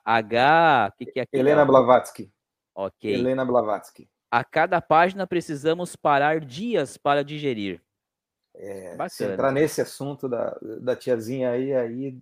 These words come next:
Speaker 2: dá pano pra manga.
Speaker 1: Que bacana. Quem sabe aí vira nosso, nossa mesa redonda aí no futuro.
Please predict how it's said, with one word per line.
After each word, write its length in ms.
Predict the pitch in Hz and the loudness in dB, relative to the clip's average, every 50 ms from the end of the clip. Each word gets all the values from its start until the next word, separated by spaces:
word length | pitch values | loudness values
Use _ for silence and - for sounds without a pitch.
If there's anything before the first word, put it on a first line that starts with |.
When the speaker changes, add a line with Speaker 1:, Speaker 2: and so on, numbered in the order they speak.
| - _ _ | -20 _ _
Speaker 2:
dá 160 | 127 120 113 | -10 -10 -10
pano 300 | - - 139 120 120 107 | -6 -4 -4 -4 -4 -4
pra 140 | - 110 110 | -6 -6 -6
manga. 320 | 104 98 92 - _ - - _ _ _ _ _ _ _ _ _ | -6 -10 -14 -16 _ -20 -20 _ _ _ _ _ _ _ _ _
Speaker 1:
Que 60 | 104 | -14
bacana. 500 | 113 135 160 - _ - 101 98 98 95 | -12 -12 -12 -12 _ -10 -10 -8 -10 -12
Quem 140 | - - 113 | -14 -16 -18
sabe 300 | - - 127 120 113 110 | -8 -8 -6 -6 -6 -8
aí 60 | 107 | -8
vira 200 | 104 110 101 98 | -10 -10 -10 -8
nosso, 420 | 98 98 98 - - 98 85 78 - _ _ _ _ _ _ _ _ | -8 -8 -8 -8 -8 -8 -8 -8 -12 _ _ _ _ _ _ _ _
nossa 240 | - 101 - - 95 | -20 -16 -14 -14 -12
mesa 240 | 92 92 90 95 87 | -12 -10 -10 -10 -10
redonda 440 | 92 92 87 87 90 87 90 87 | -10 -10 -12 -14 -16 -14 -10 -10
aí 60 | 87 85 | -8 -8
no 100 | 85 78 | -10 -12
futuro. 460 | - - 82 - - 80 76 - | -14 -16 -16 -12 -12 -12 -12 -12